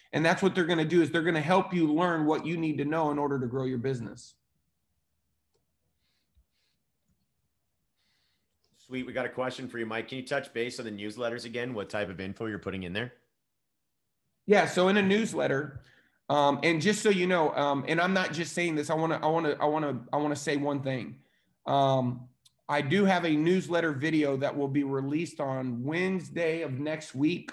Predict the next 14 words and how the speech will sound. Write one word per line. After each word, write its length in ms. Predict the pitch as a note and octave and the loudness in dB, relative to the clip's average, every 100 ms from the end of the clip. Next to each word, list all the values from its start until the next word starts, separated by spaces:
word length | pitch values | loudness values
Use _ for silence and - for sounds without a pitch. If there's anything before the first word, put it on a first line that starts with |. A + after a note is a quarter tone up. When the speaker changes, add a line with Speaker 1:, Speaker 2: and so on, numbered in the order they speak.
| C#3 | 2
Speaker 1:
on 180 | D3 | 4
my 160 | C#3+ C3+ | 4 2
YouTube. 440 | C#3 D3 F3 D#3+ | 2 0 -2 -2
You 80 | C#3+ | -2
can 100 | C#3 | -2
go 120 | C#3 | 0
to 60 | C3+ | 0
youtube 360 | C#3 D3 D#3+ C#3 | 0 -2 -2 0
dot 180 | C#3 | 0
com 260 | - D3+ C#3+ | 0 0 0
forward 220 | C#3+ C#3 | -2 -4
slash 300 | C#3 C#3 C#3 | 0 0 0
Michael 420 | C3+ C3+ C3+ B2+ | 0 0 0 -2
Reese. 460 | B2+ D3 E3+ - - | 0 0 -2 -8 -16